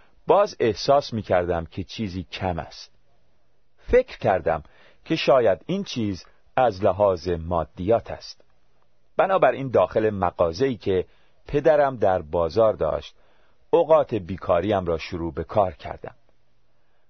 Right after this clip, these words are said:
پس از مدت کوتاهی از نظر مادیات به اصطلاح دستم به دهانم رسید و چیزی در زندگی کم نداشتم. خانه‌ای که مال خودم باشد، ماشین،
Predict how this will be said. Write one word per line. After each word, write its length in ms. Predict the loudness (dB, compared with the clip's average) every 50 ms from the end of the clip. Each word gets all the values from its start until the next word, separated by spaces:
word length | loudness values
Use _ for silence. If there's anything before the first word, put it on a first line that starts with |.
| _ _ -10
پس 220 | -10 -6 -2 -2
از 180 | -2 -2 -2 -6
مدت 400 | -6 -6 0 0 0 0 0 -4
کوتاهی 600 | -8 -8 -12 -12 -4 0 2 2 2 0 -6 -18 -18 -20 _ -20 -20 _ _ _ _ 0
از 260 | 2 2 2 0 0
نظر 380 | -2 0 2 2 2 2 2
مادیات 760 | -2 -2 -2 -2 -2 -2 -4 -6 -2 0 2 2 2 0 -2 -6 _ _ _ _ _ _
به 140 | -2 0 0
اصطلاح 500 | 0 -2 0 0 2 4 4 4 2 0 -2 -10 -2 0
دستم 520 | 0 0 0 -2 -2 0 0 0 -2 -4 _ _ _ _ -4
به 120 | -4 -2
دهانم 500 | 0 -2 -2 0 -2 -2 0 0 -4 -4
رسید 380 | -6 -8 -8 -6 -6 -6 -6 -6 -14 -20 _ _ _ -2
و 100 | -2 -2
چیزی 640 | -2 -2 -8 -8 -6 -6 -6 -8 -6 -6 -4 -4 -4 -6 _ _ _ -18 -4 0
در 260 | 2 2 2 2 0
زندگی 560 | -2 -4 -6 -6 -4 -4 -6 -8 -8 -10 -12
کم 440 | -12 -12 -8 -6 -6 -6 -4 -2 -4
نداشتم. 420 | -2 -4 -4 -10 -12 -16 -20 -20 -20 _ _ _ _ _ _ _ _ _ _ _ _ _ _ _ _ _ _ _ _
خانه‌ای 460 | -16 -4 0 0 0 0 -2 -4 -4
که 140 | -4 -4 0
مال 240 | 2 2 2 2 2
خودم 420 | 0 2 0 2 2 2 0 0
باشد، 380 | 0 -2 -2 -2 -6 -10 -10 -10 _ _ _ _ _ _ _ _ _ _ _ _ -14
ماشین، 760 | -6 -4 -4 -4 -4 -6 -6 -6 -4 -4 -4 -4 -6 -6 -8